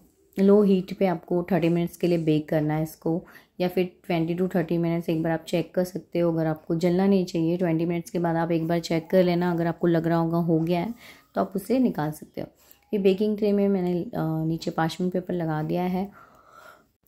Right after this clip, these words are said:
तो मिक्स फ्रूट एसेंस आप थोड़ा सा डाल सकते हो इसमें, मैंने यहाँ पे टू to थ्री एम एल यूज़ किया है। तो आप accordingly अगर आप थोड़ा सा बना रहे हो तो वन एम एल यूज़ कर सकते हो और, अ,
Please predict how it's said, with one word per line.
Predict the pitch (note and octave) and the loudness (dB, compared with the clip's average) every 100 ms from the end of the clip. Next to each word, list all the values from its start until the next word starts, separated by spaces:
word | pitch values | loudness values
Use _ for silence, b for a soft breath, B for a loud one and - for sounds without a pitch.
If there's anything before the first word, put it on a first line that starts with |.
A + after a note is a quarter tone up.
| _ _ _ _ - | _ _ _ _ 0
तो | F#3 | 2
मिक्स | F3+ G3 - | 2 0 -2
फ्रूट | A3 A3+ | 0 2
एसेंस | F#3+ F#3 F#3+ G3 G3+ | 2 2 2 2 2
आप | G3 G3 - | 0 0 0
थोड़ा | E3+ E3 | 2 2
सा | G3 | 0
डाल | F#3+ F3 | 0 0
सकते | F3+ E3 F#3 | -2 -4 0
हो | F3 | 0
इसमें, | F3 F#3 F#3 | 0 -2 0
मैंने | E3+ E3+ | 0 0
यहाँ | E3+ D#3+ | -2 -2
पे | F3 | -2
टू | F3+ F#3 | 0 0
to | F#3 G3 | -2 -4
थ्री | F3+ F3+ F3+ | -2 2 2
एम | E3+ | 2
एल | F3 F3+ | 2 2
यूज़ | E3+ E3+ - | 0 -2 -2
किया | F3 E3+ | -2 -2
है। | F3 F3+ B B B B _ | -2 -4 B B B B _
तो | F#3+ | -2
आप | G3 | 2
accordingly | G3 F3 F3 E3+ F#3 F#3 F#3+ F#3 | 0 2 2 2 2 2 2 2
अगर | E3+ | 0
आप | F3 - | -2 0
थोड़ा | F3 E3 | 0 2
सा | F3 | 0
बना | F3+ D#3+ | 0 0
रहे | D#3+ | 0
हो | E3+ | 0
तो | F3 | 0
वन | E3+ D#3+ | 0 0
एम | E3 E3+ | 0 0
एल | E3+ | 0
यूज़ | E3 E3 E3 | 0 -2 -2
कर | F3+ | -4
सकते | E3+ D#3+ - E3+ | -4 -6 -4 -4
हो | E3+ E3+ F3 B B B B F3 | -2 -2 -4 B B B B -2
और, | F3 E3+ | 0 0
अ, | E3 E3 | 0 0